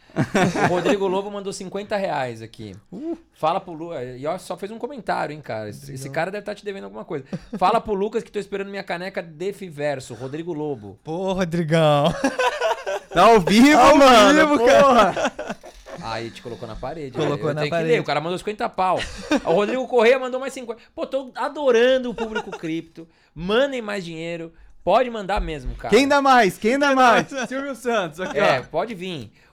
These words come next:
Speaker 2: Rodrigo Corrêa, preciso tomar cuidado pra não ler alguma besteira, que de vez em quando acontece umas
Speaker 1: Tem uma
Speaker 2: pegadinhas de
Speaker 1: sacanagem,
Speaker 2: futebol.
Speaker 1: é, é.
Speaker 2: "Qual o melhor lugar para olhar o lucro dos long e short time holder e dos E T Fs? Abraço, Defizeiros."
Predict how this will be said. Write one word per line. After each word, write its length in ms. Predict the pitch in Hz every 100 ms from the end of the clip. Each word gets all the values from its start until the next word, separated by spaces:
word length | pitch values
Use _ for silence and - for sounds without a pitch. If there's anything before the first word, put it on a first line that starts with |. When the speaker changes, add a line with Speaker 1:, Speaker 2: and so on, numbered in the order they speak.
| _
Speaker 2:
Rodrigo 380 | 160 160 196 220
Corrêa, 640 | 208 175 135 190 160 113 107
preciso 180 | 127
tomar 160 | 175 165
cuidado 280 | 160 151 175
pra 100 | 196
não 80 | 165
ler 80 | 165
alguma 200 | 185 208
besteira, 500 | 214 - 147 147 120
que 140 | 123
de 120 | 120
vez 120 | 131 127
em 40 |
quando 140 | 156
acontece 320 | 165 170 165 165
umas 100 | 175
Speaker 1:
Tem 80 |
uma 60 | 190 190
Speaker 2:
pegadinhas 220 | 156 214
de 40 |
Speaker 1:
sacanagem, 480 | 226 254 233 226 220 165
Speaker 2:
futebol. 180 | 170
Speaker 1:
é, 680 | 190 190 196 190 180 190 185 165
é. 40 | - _
Speaker 2:
"Qual 200 | - 190
o 20 |
melhor 240 | 214 190 208
lugar 380 | 185 151 175 196
para 200 | - 180
olhar 400 | 180 143 156 180 180
o 80 | 180
lucro 500 | 156 170 190 196 190
dos 220 | 165 139
long 240 | 147 160 180
e 140 | 190 160
short 440 | - 151 160 - -
time 300 | 156 165 151
holder 500 | 113 147 156 165 - _ _
e 80 | 135
dos 160 | 143
E 80 | 175
T 280 | - 127 120
Fs? 140 | 110
Abraço, 400 | 127 117 131 127
Defizeiros." 840 | 123 131 127 113 131 110 95 -